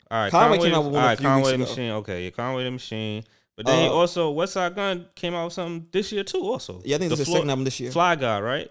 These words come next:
Speaker 2: Fly Guy or something.
Speaker 1: Yeah, so
Speaker 2: Yeah.
Speaker 1: yeah, it came out too.
Speaker 2: And
Speaker 1: Um,
Speaker 2: Amani Caesar came out with something too.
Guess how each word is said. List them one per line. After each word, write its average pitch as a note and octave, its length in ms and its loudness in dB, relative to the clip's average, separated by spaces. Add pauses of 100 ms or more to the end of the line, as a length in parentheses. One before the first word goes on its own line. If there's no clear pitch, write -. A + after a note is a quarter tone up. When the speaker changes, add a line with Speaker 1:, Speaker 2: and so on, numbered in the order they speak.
Speaker 2:
Fly C#3+ 220 0
Guy A#2 180 -6
or B2+ 60 -6
something. A2 240 -8
Speaker 1:
Yeah, F#2+ 200 -6
so - 140 -10
Speaker 2:
Yeah. A#2+ 200 -4
Speaker 1:
yeah, C#3 60 -10
it A#2+ 240 -8
came C3 160 -10
out A#2+ 180 -12
too. C3 300 -12 (440)
Speaker 2:
And A#2+ 140 -4
Speaker 1:
Um, C3 60 2
Speaker 2:
Amani D3+ 260 4
Caesar E3 260 -2
came C3+ 180 -4
out B2 100 -2
with A#2+ 100 -8
something B2 220 -8
too. B2 240 -10